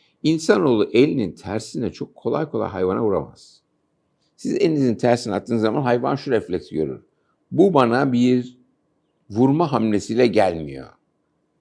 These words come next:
Böyle yaptığınız zaman, uzattığınız zaman vurma ihtimaliniz fazla ama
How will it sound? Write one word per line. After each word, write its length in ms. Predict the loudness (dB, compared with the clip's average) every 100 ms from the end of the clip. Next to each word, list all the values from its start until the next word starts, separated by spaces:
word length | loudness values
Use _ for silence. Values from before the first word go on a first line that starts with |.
| -16
Böyle 280 | 2 6 8
yaptığınız 420 | 6 2 -2 0
zaman, 180 | 0 2
uzattığınız 400 | 2 0 0 -4
zaman 300 | -2 -2 -2
vurma 300 | -2 0 0
ihtimaliniz 580 | 0 -2 0 0 -4 2
fazla 320 | 2 2 -2
ama 260 | -4 -8